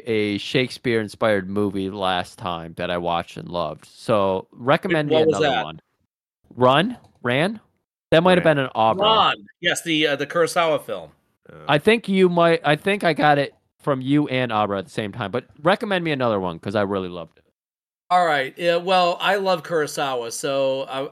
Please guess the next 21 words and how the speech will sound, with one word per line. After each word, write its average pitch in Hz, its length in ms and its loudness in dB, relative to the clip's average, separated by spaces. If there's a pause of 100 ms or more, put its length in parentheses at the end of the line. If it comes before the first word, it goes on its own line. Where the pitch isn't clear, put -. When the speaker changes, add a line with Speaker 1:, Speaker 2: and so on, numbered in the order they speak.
(120)
Speaker 2:
I'll 139 120 -4
give 165 180 -6
you 160 100 -2
another 156 320 -2
Kurosawa. 143 840 -2
It's 131 180 -12
called 147 300 -4
Throne 147 340 -2
of 151 160 -6
Blood. 143 640 -2
It's 143 220 -6
his 175 220 -6
version 156 380 -2
of 135 140 -6
Macbeth. 120 540 -8
It's - 120 -14
a 147 60 -8
samurai 151 560 -4
version 120 400 -12
of 101 100 -14
Macbeth. 101 680 -14